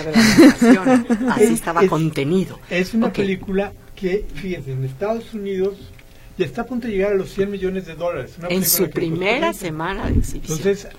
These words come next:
Speaker 2: no,
Speaker 1: Anda.
Speaker 2: le ha ido bien, no le ha ido mal. Este, Jania la vio.
Speaker 1: Cuéntanos.
Speaker 2: Cuéntanos.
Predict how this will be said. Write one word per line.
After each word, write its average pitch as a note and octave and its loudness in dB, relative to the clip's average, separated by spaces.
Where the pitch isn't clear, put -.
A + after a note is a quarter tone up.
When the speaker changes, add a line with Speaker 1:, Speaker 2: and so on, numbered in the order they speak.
Speaker 2:
no, C#3+ -4
Speaker 1:
Anda. D3+ 0
Speaker 2:
le C#3 -2
ha D3 0
ido G3+ 0
bien, F3+ 0
no D3+ -4
le F3+ -4
ha - -4
ido F3 -4
mal. F#3 -4
Este, D3 -8
Jania G3 -4
la E3 -4
vio. G#3 2
Speaker 1:
Cuéntanos. F3 -2
Speaker 2:
Cuéntanos. - -10